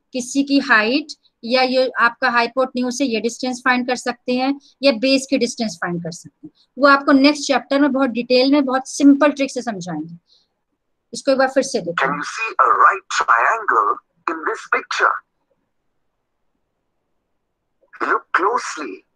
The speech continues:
Speaker 2: A right triangle is formed between the students saluting the flag, the top of the flagpole and the base of the flagpole.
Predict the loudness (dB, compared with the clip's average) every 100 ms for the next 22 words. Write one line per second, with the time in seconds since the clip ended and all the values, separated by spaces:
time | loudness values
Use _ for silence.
0 | _ _ _ _ 2 2 2 0 0 -4
1 | 2 2 2 -2 -6 -10 -8 -4 -4 -4
2 | -2 0 0 -4 -8 _ _ -6 -4 -4
3 | -6 -6 -6 -6 -4 -4 -6 -8 -6 -4
4 | -2 -4 -4 -4 -4 -2 0 2 0 -6
5 | _ _ _ _ _ _ _ -4 -4 -2
6 | 2 4 4 0 0 0 -2 0 0 0
7 | -2 -2 -4 -6 _ _ 0 2 0 -4
8 | -4 -4 -2 0 0 0 0 0 0 -2
9 | -2 -2